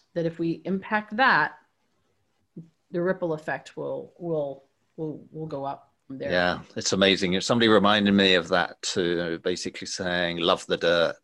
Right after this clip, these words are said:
Speaker 2: You know, we, we, we love the trees and the birds and all the animals, but we forget to, to love the dirt and the soil, which makes all of that possible.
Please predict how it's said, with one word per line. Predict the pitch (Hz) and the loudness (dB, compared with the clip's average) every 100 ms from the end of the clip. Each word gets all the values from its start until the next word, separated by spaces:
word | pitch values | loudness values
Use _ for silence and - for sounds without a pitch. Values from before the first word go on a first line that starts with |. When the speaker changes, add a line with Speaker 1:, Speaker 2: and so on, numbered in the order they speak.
| - | -10
Speaker 2:
You | 98 | -6
know, | 87 87 | -4 -4
we, | 82 87 | -4 -6
we, | 87 82 - | -8 -10 -8
we | 92 | -4
love | 90 - | -4 -4
the | |
trees | - - 90 87 - | -6 -2 0 0 -2
and | 85 | -2
the | |
birds | 85 87 90 85 87 - - | 2 2 4 2 0 -4 -6
and | 90 87 85 82 85 65 69 113 - - _ _ _ _ _ | -2 0 0 -4 -6 -10 -12 -14 -14 -20 _ _ _ _ _
all | 101 95 | -4 2
the | 95 | 4
animals, | 98 92 90 87 | 4 2 0 0
but | 101 | -2
we | 92 90 | -4 -4
forget | - 92 90 _ _ | -2 2 2 _ _
to, | - 90 82 | -2 0 0
to | 95 | 0
love | 90 87 | 2 0
the | - | -2
dirt | 80 95 90 - | 2 4 4 2
and | 87 | -6
the | 80 | -2
soil, | - 127 127 95 | 4 8 8 6
which | 78 - | 2 -4
makes | 95 85 - | -4 -2 -2
all | 95 82 | -2 -2
of | |
that | - - | -2 -4
possible. | - - 117 85 - | -2 0 0 -2 -8